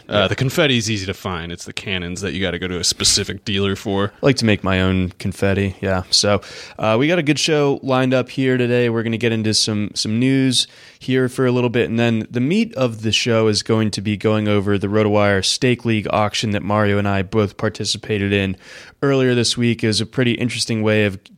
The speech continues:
Speaker 2: getting a, a sense now on how, uh, you and I and the rest of our, our, you know, coworkers who are very kind of boots on the ground with, with this stuff on, on the fantasy end are viewing, uh, all these players right now from an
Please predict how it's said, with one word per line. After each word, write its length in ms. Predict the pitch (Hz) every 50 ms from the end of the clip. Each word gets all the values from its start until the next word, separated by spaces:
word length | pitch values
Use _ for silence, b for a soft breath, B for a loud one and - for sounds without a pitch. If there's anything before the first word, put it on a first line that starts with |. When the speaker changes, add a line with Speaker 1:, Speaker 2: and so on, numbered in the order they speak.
| -
Speaker 2:
getting 360 | - 180 180 175 160 143 135 -
a, 300 | - 98 117 113 104 - -
a 100 | - 107
sense 420 | - - - 127 117 113 - -
now 260 | 117 113 107 107 107 104
on 120 | 104 98
how, 400 | 95 110 110 107 104 104 101 95 B B B B B B B B B B B
uh, 180 | - 98 95 92
you 260 | 92 117 135 139 139
and 100 | 135 123
I 180 | 120 120 120 120
and 160 | 117 113 107
the 60 | 104
rest 240 | 107 110 107 - -
of 80 | 110 107
our, 160 | 104 104 -
our, 380 | - 101 98 98 95 92 92 87
you 100 | - - 98
know, 100 | 95 92
coworkers 560 | 90 - 127 120 113 110 104 - 104 98 -
who 80 | - 104
are 60 | 101
very 400 | 95 98 110 110 110 107 104 101
kind 260 | 87 - - 113 107
of 100 | 101 85
boots 240 | - 110 110 101 -
on 120 | 113 104 98
the 80 | 98
ground 320 | 85 107 101 101 104 101 101
with, 120 | 101 -
with 220 | - - 95 -
this 160 | - 104 98 -
stuff 320 | - - 101 98 - -
on, 220 | 104 98 98 98
on 180 | - - 98 98
the 60 | 95
fantasy 520 | - - 113 113 110 104 - - 107 98 95
end 280 | 95 95 95 90 - -
are 180 | 95 95 92
viewing, 540 | 87 87 92 113 120 120 120 117 113 110 107 B B B B B B B B
uh, 160 | 101 98 -
all 180 | - 101 110
these 160 | 107 110 107 -
players 460 | - - 113 110 107 107 107 98 101
right 180 | 104 104 -
now 220 | 107 104 104 104 98
from 180 | - 110 101
an 80 | 95 95